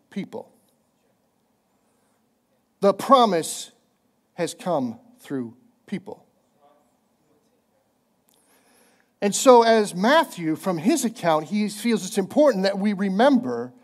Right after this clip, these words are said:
the grace of God. So as this announcement comes, Matthew wants us to know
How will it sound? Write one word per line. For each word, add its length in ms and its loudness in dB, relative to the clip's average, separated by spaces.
the 80 -2
grace 400 0
of 120 -16
God. 320 -6
So 180 4
as 300 6
this 220 0
announcement 720 2
comes, 400 -2
Matthew 360 2
wants 300 0
us 220 -4
to 160 -6
know 440 4